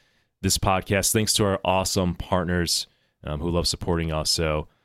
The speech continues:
uh, you can enter in chat. The way you do this, Kevin, how do they, how do they have a chance to win this?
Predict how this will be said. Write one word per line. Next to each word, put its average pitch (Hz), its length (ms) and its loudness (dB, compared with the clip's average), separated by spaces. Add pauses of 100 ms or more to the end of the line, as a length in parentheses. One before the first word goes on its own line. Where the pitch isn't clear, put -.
(200)
uh, 78 320 0
you 95 80 2
can 110 140 -2
enter 113 260 2
in 110 80 0
chat. 143 360 2
The 123 60 4
way 113 100 4
you 113 160 2
do 120 120 2
this, 117 140 0
Kevin, 117 280 2
how 120 120 2
do 123 80 0
they, 117 180 2
how 120 140 0
do 135 80 2
they 123 220 0
have 110 160 2
a 104 40 2
chance 98 300 0
to 92 80 0
win 80 220 0
this? 71 300 -4